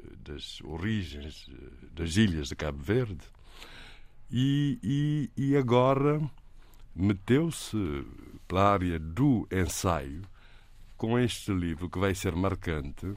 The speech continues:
Manifesto a Criolização. Esse é que é o título, Manifesto a Criolização,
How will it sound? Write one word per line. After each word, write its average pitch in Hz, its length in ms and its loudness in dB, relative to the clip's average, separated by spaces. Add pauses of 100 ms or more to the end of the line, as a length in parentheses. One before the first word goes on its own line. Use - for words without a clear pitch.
(420)
Manifesto 113 1200 2 (760)
a 143 200 6
Criolização. 92 1000 0 (400)
Esse 175 320 6
é 113 40 2
que 98 140 -4
é - 20 2
o 85 100 -2
título, - 360 -8
Manifesto 139 640 2
a 127 40 0
Criolização, 78 760 -4